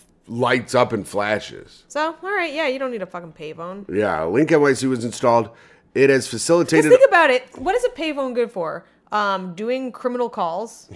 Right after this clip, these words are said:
Speaker 1: <laughs> Yeah, pranking people.
Speaker 2: Pranking people. <laughs> T-, Tim, what did I say?
Speaker 1: Oh.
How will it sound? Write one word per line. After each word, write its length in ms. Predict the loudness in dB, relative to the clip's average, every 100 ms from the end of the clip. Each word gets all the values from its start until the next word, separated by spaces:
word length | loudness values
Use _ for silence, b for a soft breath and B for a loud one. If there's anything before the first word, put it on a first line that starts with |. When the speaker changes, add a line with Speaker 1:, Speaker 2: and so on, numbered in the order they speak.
| -8
Speaker 1:
<laughs> 160 | -2 2
Yeah, 500 | 4 6 4 4 B B B B -6
pranking 580 | 2 4 4 0 -6
people. 420 | -4 -6 -6 -4 -2
Speaker 2:
Pranking 440 | -4 -6 -8 -8
people. 460 | -6 -4 -4 -4 -6
<laughs> 100 | -4
T-, 80 | -4 -2
Tim, 300 | 2 2 0 -18 -12
what 180 | 4 4
did 120 | 4
I 160 | 0 0
say? 320 | -2 -10 2
Speaker 1:
Oh. 340 | 6 8 8